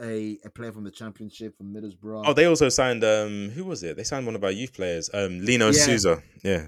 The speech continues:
Speaker 2: Lino
Speaker 1: Yeah.
Speaker 2: Souza. Yeah.
Speaker 1: Uh, we signed a youth player from Man City. But look, look, look what you're hearing.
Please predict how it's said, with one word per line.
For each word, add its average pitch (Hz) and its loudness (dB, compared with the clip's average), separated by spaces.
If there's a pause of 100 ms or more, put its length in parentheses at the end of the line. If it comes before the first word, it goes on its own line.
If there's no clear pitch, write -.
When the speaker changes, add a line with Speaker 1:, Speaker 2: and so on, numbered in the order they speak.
Speaker 2:
Lino 95 -4
Speaker 1:
Yeah. 117 0
Speaker 2:
Souza. 85 -4 (340)
Yeah. 90 -12 (320)
Speaker 1:
Uh, 131 6
we 151 4
signed 143 2
a 131 2
youth 127 -4
player 120 -4
from 110 -8
Man 107 -4
City. 104 -8
But 120 -6
look, 143 0
look, 180 2
look 196 0
what 330 4
you're 160 6
hearing. 120 4